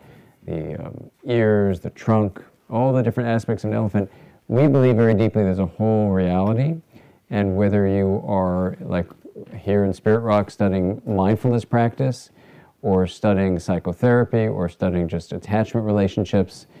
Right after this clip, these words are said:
um, we believe very deeply there's a way of, um, putting all those things together. So because we have the luxury of time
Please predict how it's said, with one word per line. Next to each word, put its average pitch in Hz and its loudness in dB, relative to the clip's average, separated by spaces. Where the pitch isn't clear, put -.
um, 95 2
we 117 2
believe 110 2
very 98 2
deeply 95 0
there's 90 0
a 95 2
way 90 0
of, 85 -4
um, 80 -4
putting 123 4
all 107 2
those 92 0
things 90 -4
together. 82 -6
So - 2
because 143 2
we 147 4
have 127 4
the 117 2
luxury 113 2
of 98 0
time 110 0